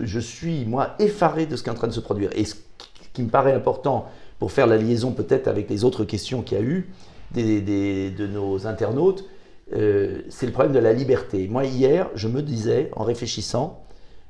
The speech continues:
puisque demain j'ai mon discours des universités de rentrée, de rentrée, je les appelle de rentrée parce qu'elles sont toujours en septembre, mais là on les a mis au début de l'été, donc elles s'appellent d'été. Euh,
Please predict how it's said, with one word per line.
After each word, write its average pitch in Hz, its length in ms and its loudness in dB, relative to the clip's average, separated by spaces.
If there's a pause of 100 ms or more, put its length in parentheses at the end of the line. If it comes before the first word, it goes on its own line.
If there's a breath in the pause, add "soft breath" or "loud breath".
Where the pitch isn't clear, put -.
(140)
puisque 107 320 -6
demain 131 460 6
j'ai 104 120 2
mon 107 220 0
discours 113 560 0
des 101 340 8
universités 107 480 2
de 101 80 -2
rentrée, 117 640 0
de 117 80 4
rentrée, 110 340 2
je 98 80 -4
les 110 80 2
appelle 113 160 4
de 110 60 2
rentrée 110 240 0
parce 143 80 -2
qu'elles 110 120 -2
sont 110 120 -8
toujours 131 180 -8
en 110 60 -4
septembre, 151 340 -4
mais 135 60 -2
là 123 100 -2
on 127 40 -4
les 110 120 -4
a 113 60 -6
mis 131 200 -8
au 117 80 -8
début 123 220 -6
de 127 60 -8
l'été, - 240 -6
donc - 180 -12
elles 104 100 -8
s'appellent 104 300 -4
d'été. 110 400 0 (600 loud breath)
Euh, 104 240 4